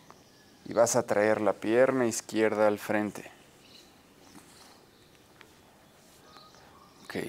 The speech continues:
Si duele la rodilla que está abajo, estírala. Ok. Tu pie izquierdo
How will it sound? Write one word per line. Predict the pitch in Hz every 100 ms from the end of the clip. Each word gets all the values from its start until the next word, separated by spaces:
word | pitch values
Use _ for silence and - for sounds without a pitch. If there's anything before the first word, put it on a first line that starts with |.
| - - - - - - - - - - - -
Si | - 113
duele | 104 117 139
la | 156 117 104 95 - - -
rodilla | - - 98 110 123
que | 120
está | 101 - 107 104 107 - -
abajo, | 107 98 104 104 127 165 143 - - - - - - - - - - - -
estírala. | 135 - 190 135 - - - - - - - - - - - - -
Ok. | - 147 190 - - - - - - - - - - - - - - - - _ - - - - - - - - - - - - -
Tu | 113
pie | - 113 123
izquierdo | 123 117 - 117 117 143